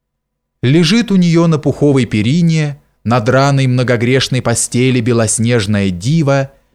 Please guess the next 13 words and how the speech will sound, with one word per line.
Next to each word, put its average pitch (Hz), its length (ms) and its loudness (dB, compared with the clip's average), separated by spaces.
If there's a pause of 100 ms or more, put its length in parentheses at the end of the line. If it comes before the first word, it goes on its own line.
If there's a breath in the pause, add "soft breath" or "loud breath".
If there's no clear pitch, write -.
(120)
неземное 131 600 0
сияние 123 640 -2
от 113 140 -4
него 117 320 0
исходит, 123 760 -2 (560)
лунные 147 540 2
столбы 135 540 0
вперемешку 135 680 -2
с - 120 -6
красными 123 600 -2
ходят 123 440 -2
по 95 100 -2
комнате, 127 720 0